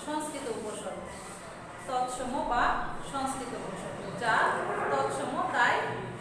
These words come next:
সংস্কৃত। আর তৎসম মানে হচ্ছে তার সমান, তার মানে হচ্ছে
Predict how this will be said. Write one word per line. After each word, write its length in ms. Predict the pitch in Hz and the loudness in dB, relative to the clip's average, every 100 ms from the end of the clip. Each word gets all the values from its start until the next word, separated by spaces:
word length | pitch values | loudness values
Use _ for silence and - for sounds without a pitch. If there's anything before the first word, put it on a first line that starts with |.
| - | -2
সংস্কৃত। 460 | 269 262 - - - - - - 208 | 0 0 -2 -4 -6 -6 -8 -8 -4
আর 80 | 202 202 | -2 0
তৎসম 680 | 277 277 226 - - - 233 - - | 0 0 0 -4 -6 -2 0 2 2
মানে 160 | 233 - - | 2 2 0
হচ্ছে 300 | - - 240 - - - - - | 0 0 0 -2 -4 -8 -4 4
তার 240 | 254 - - - - - - | 6 6 2 -2 -6 -8 -4
সমান, 320 | 262 233 226 - | -2 -2 -4 -4
তার 120 | 208 208 | -4 -4
মানে 120 | 226 - | -4 -6
হচ্ছে 220 | - | -6